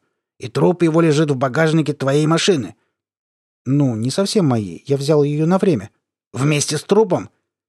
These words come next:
«Нет, труп в багажник положил я». Полковник посмотрел на меня с интересом.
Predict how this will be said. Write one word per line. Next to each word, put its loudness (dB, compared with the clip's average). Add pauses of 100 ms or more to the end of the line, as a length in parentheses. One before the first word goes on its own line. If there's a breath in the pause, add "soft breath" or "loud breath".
(200)
«Нет, -6 (240)
труп 0
в -16
багажник -4
положил -4
я». -10 (1400)
Полковник -4
посмотрел -4
на 0
меня -4
с -10
интересом. -10